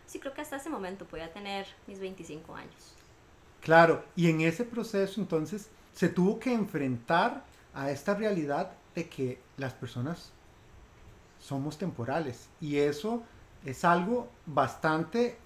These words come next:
Speaker 2: rudo de asimilar cuando se tiene. ¿Qué edad tenía cuando su mamá, eh, falleció?
Speaker 1: Eh, tenía veinticinco,
Speaker 2: Ok,
Speaker 1: veinticinco.
Speaker 2: a los veinticinco años tuvo que afrontar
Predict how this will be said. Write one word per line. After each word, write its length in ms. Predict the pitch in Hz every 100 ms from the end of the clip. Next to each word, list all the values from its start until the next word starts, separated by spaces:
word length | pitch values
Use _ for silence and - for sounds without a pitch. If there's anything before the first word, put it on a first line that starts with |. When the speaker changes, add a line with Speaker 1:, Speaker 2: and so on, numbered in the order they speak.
| 175 160 143
Speaker 2:
rudo 380 | 170 190 226 247
de 120 | 214
asimilar 600 | 139 160 139 131 139 170
cuando 220 | 247 220
se 120 | - 131
tiene. 280 | 160 185 190
¿Qué 160 | 226
edad 220 | 220 214
tenía 380 | 214 196 196 190
cuando 240 | 185 170 151
su 100 | 151
mamá, 560 | 143 151 160 160 151 - - - - -
eh, 120 | 131
falleció? 480 | 139 131 131 147 110 - - -
Speaker 1:
Eh, 500 | 233 220 220 220 214 202
tenía 180 | 185 180
veinticinco, 440 | 208 - 156 -
Speaker 2:
Ok, 300 | - - - 175 151
Speaker 1:
veinticinco. 260 | 151 135 -
Speaker 2:
a 60 | 160
los 140 | 165
veinticinco 640 | 165 160 156 190 196 240
años 360 | 233 247 269 -
tuvo 200 | 190 196
que 100 | 233
afrontar 580 | 226 185 - 185 165